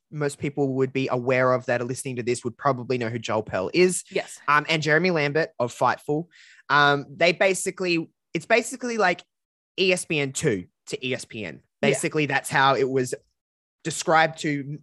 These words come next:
Speaker 1: at, you know, when it was pitched to me. Um, and basically they just wanted to put some light on some voices that maybe don't have a huge following or new voices or just an eclectic group of people that are all very different.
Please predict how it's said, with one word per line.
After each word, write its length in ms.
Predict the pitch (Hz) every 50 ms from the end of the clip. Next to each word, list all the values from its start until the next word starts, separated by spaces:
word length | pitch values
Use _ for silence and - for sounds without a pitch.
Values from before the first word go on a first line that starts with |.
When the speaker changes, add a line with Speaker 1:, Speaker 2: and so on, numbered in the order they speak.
| _ _ _ _ _ -
Speaker 1:
at, 140 | 139 131 - _ _ _ _ _ _
you 120 | - 160 156
know, 140 | 135 131
when 140 | 127 131 147
it 40 | 143
was 140 | 120 135 -
pitched 320 | - - 156 - - - -
to 60 | -
me. 380 | 143 139 139 147 165 190 185 - - - - - - - _ _
Um, 240 | 147 147 143 147 139
and 100 | 151 160
basically 360 | 151 185 190 185 - 196 202 196
they 120 | 196 185
just 180 | 175 170 - -
wanted 260 | 175 165 160 160 151 156
to 220 | - 165 151 147
put 220 | 147 - - 160
some 220 | - - 165 151 139
light 300 | 131 135 131 143 151 - -
on 120 | 139 143
some 200 | 135 - 143 135
voices 380 | 123 131 139 139 - - 147 135
that 140 | 135 - - 131
maybe 300 | 135 135 139 143 135 131
don't 260 | 135 139 139 - -
have 420 | - - 143 147 160 165 170 165 - - _ _ _ _ _ _ _ _ _
a 60 | -
huge 380 | 165 - - 185 185 175 - -
following 460 | - - 175 180 185 190 190 190 180 -
or 180 | - 131 127 123
new 240 | 123 139 160 175 185
voices 540 | 151 165 170 175 180 - - 175 165 160
or 140 | 156 160 165
just 220 | 156 240 269 - - -
an 60 | 254
eclectic 580 | 220 196 - - 180 170 - - 180 165 - _
group 220 | - 160 160 156
of 80 | 160 147
people 280 | - 165 151 - 147 139
that 100 | 143 147
are 80 | 135
all 180 | 117 143 156 147
very 240 | 135 151 143 135 135
different. 420 | 123 - 143 139 - - 110 104